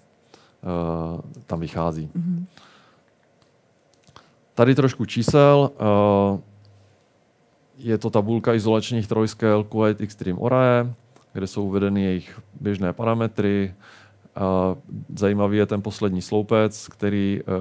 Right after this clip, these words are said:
Speaker 1: uvádí právě procentuální srovnání uhlíkové stopy, eh, běžné varianty izolačního trojskla s, eh, variantou izolačního trojskla ORAE.
Speaker 2: Mhm.
Speaker 1: Takže vidíte, že to je někde mezi těmi třiceti, čtyřiceti procenty, třicet pět, třicet osm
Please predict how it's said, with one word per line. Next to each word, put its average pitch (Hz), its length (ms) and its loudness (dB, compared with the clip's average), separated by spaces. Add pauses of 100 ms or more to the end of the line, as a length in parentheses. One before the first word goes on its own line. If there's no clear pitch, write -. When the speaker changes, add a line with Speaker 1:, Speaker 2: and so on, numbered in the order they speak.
(300)
Speaker 1:
uvádí 98 480 0
právě 95 400 -2
procentuální 98 800 -4
srovnání 95 880 -4 (160)
uhlíkové 98 540 -6
stopy, 101 480 -4 (440)
eh, 90 380 -4
běžné 101 360 -2
varianty 110 480 -2
izolačního 101 580 -4
trojskla 92 680 -6
s, - 220 -18
eh, 92 40 -4 (400)
variantou 90 680 -4 (400)
izolačního 92 520 -4
trojskla - 460 -6
ORAE. 85 400 -2 (160)
Speaker 2:
Mhm. 180 360 -4
Speaker 1:
Takže 98 220 -2
vidíte, 95 340 -2
že 95 140 -2
to 101 120 -4
je 101 60 0
někde 101 200 0
mezi 101 220 -2
těmi 101 200 -4
třiceti, 98 420 -10
čtyřiceti - 420 -10
procenty, 101 500 -6
třicet - 320 -14
pět, 90 220 -6
třicet - 320 -10
osm 85 400 -10